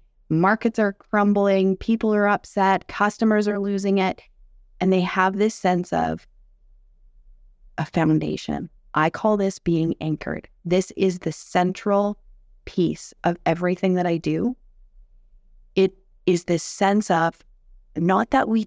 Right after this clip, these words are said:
don't react. It's not a matter of not caring or non-reaction.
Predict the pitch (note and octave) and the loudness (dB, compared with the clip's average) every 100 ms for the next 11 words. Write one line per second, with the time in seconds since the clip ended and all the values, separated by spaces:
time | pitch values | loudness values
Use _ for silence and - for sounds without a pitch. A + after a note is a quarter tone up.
0 | - F3+ E3 D#3+ - - - _ - _ | 0 0 0 -4 -8 -10 -14 _ -20 _
1 | - - F#3 G3 F#3+ G#3+ B3 A3 G#3 G3 | -20 -8 -2 2 4 4 4 4 4 2
2 | F3+ - _ - F3 - - - F#3 F#3 | 0 -6 _ -2 0 -2 -6 -2 2 4
3 | F#3+ F#3 - E3+ E3 E3 D#3+ E3 D#3+ D#3 | 4 2 0 0 2 2 2 0 0 -2
4 | D#3+ - A3 B3 C#4+ | -6 -6 0 2 0